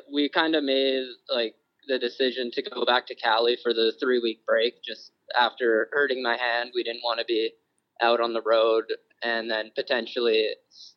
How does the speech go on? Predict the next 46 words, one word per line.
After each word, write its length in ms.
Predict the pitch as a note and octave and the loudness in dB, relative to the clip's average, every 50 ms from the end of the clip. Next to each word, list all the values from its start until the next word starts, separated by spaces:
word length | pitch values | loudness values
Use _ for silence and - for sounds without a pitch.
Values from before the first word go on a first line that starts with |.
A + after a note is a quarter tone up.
| _ _ | _ _
if 160 | - A#2+ A#2+ - | -4 -4 -2 0
I'm 300 | - A2+ A2+ A2 A2 A2 _ _ _ _ _ _ _ _ _ _ _ | -2 -4 -2 -4 -10 -12 _ _ _ _ _ _ _ _ _ _ _
not 360 | G3+ C3 B2 B2 A2+ A#2 A#2 | -6 -2 0 2 2 2 2
good 140 | - C3 B2 | 2 2 2
enough 260 | B2 A#2+ A#2+ A#2+ - | 4 2 2 0 0
to 100 | - B2 | 0 0
ride 240 | A#2 A#2 A#2 A#2+ A2 | 2 4 4 4 4
Atlanta, 400 | A2+ A2+ A#2 B2 B2 B2 B2 A#2 | 2 0 0 0 -2 -2 -2 -4
just 200 | A2+ A2+ A2 - | -4 -6 -10 -4
kinda 200 | - B2 A2+ A2 G#2 | -4 -4 -2 -2 -6
be 100 | A2 A2+ | -8 -10
staying 300 | - - A#2 A#2 A2 G#2+ | -8 -6 -4 -4 -4 -4
out 140 | A2 A2+ A2 - | -4 -4 -2 -2
there 140 | A#2+ A2 A2 | -4 -4 -2
for 100 | - A2 | -6 -8
no 120 | A2 A2+ A2 | -6 -6 -6
reason 380 | G#2+ A2 A2 A2 G#2+ G#2+ G#2+ - - _ | -6 -8 -10 -10 -10 -10 -12 -12 -12 _
sort 260 | - - - A2 G#2 | -6 0 0 2 2
of 60 | G#2+ - | 2 2
thing. 200 | - G#2+ G#2+ G#2+ | 2 2 2 2
So 140 | - - A#2 | 0 0 4
we're 120 | A2 A2 A2 | 4 6 6
like, 160 | G#2+ A2 G#2+ - | 4 2 2 2
"Hey, 200 | C#3 C3 B2+ B2+ | 2 2 2 2
let's 180 | B2 A#2+ - | 0 -2 -4
just 160 | - B2+ - | -6 -8 -2
go 140 | _ B2 A2+ | _ 0 2
back 220 | G#2 A2 A2 A2+ - | 2 2 0 0 -2
to 60 | - A2 | -10 -4
Cali. 500 | - B2 A2 A2 A2 A2 A2 A2 A2 - - _ _ _ _ _ _ _ _ _ | 0 2 2 4 4 4 2 0 0 -4 -8 _ _ _ _ _ _ _ _ _
Um, 500 | - A#2 A2+ A2 G#2+ G#2+ G#2+ A2 A2 - _ _ _ _ _ _ _ _ _ _ _ _ | -2 0 0 0 0 -2 -4 -8 -12 -20 _ _ _ _ _ _ _ _ _ _ _ _
we'll 180 | C3 C3+ A#2+ | 0 0 0
take 240 | - - C#3 B2+ - | 2 2 0 2 0
the 60 | - A#2+ | -4 -2
two 200 | - C3+ C3 A#2+ | 0 2 2 4
weeks, 580 | A#2+ A#2+ A#2 - - - - - - - - _ | 4 2 0 -2 -6 -18 -16 -16 -16 -18 -18 _
two, 260 | - - D#3+ D3 C#3+ C#3+ | 0 2 4 4 4 4
we'll 120 | - D3 C#3+ | 2 0 2
take 240 | - E3+ D3+ C#3+ - | 2 2 0 0 2
two 160 | - D#3+ D3+ | 2 4 6
weeks 240 | C#3+ C#3+ C3+ - - | 6 4 4 2 0
off 160 | C3+ B2+ - | 0 0 0
the 80 | - | -4
bike 380 | B2+ - A#2+ A#2+ A#2+ A#2+ A#2 - | 0 2 2 4 4 2 0 0
and 180 | - A#2+ A#2+ A#2+ | -2 -4 -2 -2
then 360 | A2+ A2+ A2 G#2+ A2 A2 A2 | -2 -2 -2 -4 -6 -10 -18